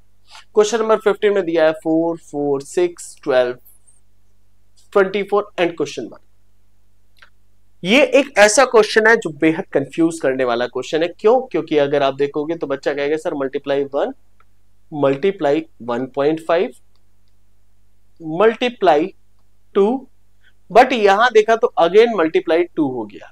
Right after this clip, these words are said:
यानी हमारा लॉजिक फिट नहीं बैठा क्योंकि सीरीज का पैटर्न जो है वो ब्रेक हो गया। तो हम यहां पर क्या करते हैं, इसको यहां से रफ कर देते हैं। तो डियर, अगर आप यहां पर इस क्वेश्चन को देखोगे तो ये क्वेश्चन बेहद ही अलग तरीके से सॉल्व किया गया है।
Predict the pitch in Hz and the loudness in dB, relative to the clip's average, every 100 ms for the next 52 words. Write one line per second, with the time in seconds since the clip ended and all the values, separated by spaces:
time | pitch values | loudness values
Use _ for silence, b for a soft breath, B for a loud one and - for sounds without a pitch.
0 | - 147 143 208 185 151 143 175 139 113 | -14 -2 0 0 0 -2 0 0 0 -4
1 | 190 - 151 - 117 - - - - - | -6 -10 -12 -8 -10 -12 -20 -20 -20 -20
2 | - - - - 175 233 220 196 170 196 | -20 -20 -8 -2 0 -2 -4 -2 -2 -2
3 | 214 226 226 160 147 175 196 139 160 220 | -2 -2 0 -4 -2 -2 -2 -2 -2 -4
4 | 160 143 127 - - - - - - - | -4 -2 -2 -4 -20 -20 -20 -20 -20 -20
5 | b b b b - - 214 208 190 240 | b b b b -8 6 6 6 4 4
6 | 247 180 185 196 214 202 196 190 - 214 | 4 4 4 2 0 0 0 -2 0 0
7 | 214 - - 202 165 151 165 170 151 160 | 0 -6 0 2 2 0 -2 0 -2 -2
8 | - 156 156 165 170 175 180 151 143 175 | -2 -4 -2 -6 -4 -4 -4 -6 -2 0
9 | 220 - - 147 175 170 165 143 139 139 | 0 -4 -4 2 4 4 2 0 -2 2
10 | 208 214 202 185 - 156 - 156 139 127 | 0 2 0 -2 -2 -6 -4 -2 -2 -4
11 | 123 104 90 - b b b - 208 185 | -8 -14 -14 -20 b b b -6 -4 -2
12 | 233 269 208 196 254 196 175 175 202 - | -2 0 -2 0 -2 0 2 2 0 -2
13 | 196 254 254 190 175 170 - 147 120 107 | 4 4 4 0 0 -4 -4 -6 -4 -6
14 | - 80 78 78 - | -8 -18 -18 -20 -20